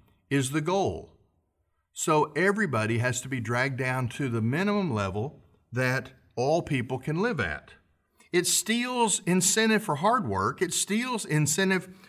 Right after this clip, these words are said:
for personal advancement. Here in America, we don't have a fully socialistic government, but we do have what might be called a quasi-socialist government. That is, there are entire segments of our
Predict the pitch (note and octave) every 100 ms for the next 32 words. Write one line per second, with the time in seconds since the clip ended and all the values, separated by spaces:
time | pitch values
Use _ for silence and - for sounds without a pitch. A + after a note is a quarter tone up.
0 | - D3+ - B3 - F3 D3 D3+ A#3 A#3+
1 | A3+ D2 D2 _ _ _ _ _ - -
2 | - C4+ C#4+ G3+ G3+ A3+ - B2 D#3+ B3
3 | A#3 C#3+ D3+ C#3+ C3+ C3 C3 C3 A2 -
4 | G3+ A#3 F#3+ C#3+ - F3 E3 D#3+ D3+ -
5 | C3+ F#3 G3+ A#2 - - - - - F3+
6 | G3 G#3+ C4+ D4 A3+ A3+ A3+ F3+ G3 F3+
7 | G3 A3 F#3+ - G3+ F#3 F3+ - A#3+ C4
8 | B3+ G#3 D#3 B2+ E3+ C#3 - A#2+ G#2+ -
9 | A2+ A2+ F#2 E2+ - - - - - F#3+
10 | B3 D3+ D#3 E3+ D#3+ F#3 E3+ D#3+ D#3 C#3
11 | - A3+ B3+ A#3+ - - B3+ A#3+ C#3+ A#2+
12 | C3 - - D3 C3+ E3+ F#3 F#3+ F#3+